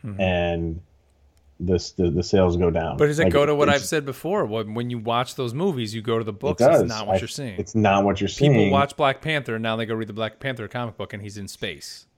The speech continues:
Speaker 1: And it's
Speaker 2: And
Speaker 1: like
Speaker 2: Marvel has confused the hell out of them.
Speaker 1: Yeah.
Speaker 2: Like, they, they don't know where,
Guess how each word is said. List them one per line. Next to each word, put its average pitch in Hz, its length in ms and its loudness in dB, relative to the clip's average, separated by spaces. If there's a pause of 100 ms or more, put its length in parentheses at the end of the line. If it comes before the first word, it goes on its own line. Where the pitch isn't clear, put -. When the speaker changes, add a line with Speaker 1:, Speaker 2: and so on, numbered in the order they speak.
Speaker 1:
And 143 100 4
it's 151 120 6
Speaker 2:
And 135 100 4
Speaker 1:
like 117 60 4
Speaker 2:
Marvel 117 340 4
has 110 160 2
confused 104 500 2
the 95 80 4
hell 117 200 4
out 80 120 4
of 65 120 -8
them. - 280 -16 (180)
Speaker 1:
Yeah. 98 120 -8
Speaker 2:
Like, 85 300 0 (180)
they, 101 160 4
they 95 160 2
don't 95 180 0
know 95 200 2
where, 87 600 2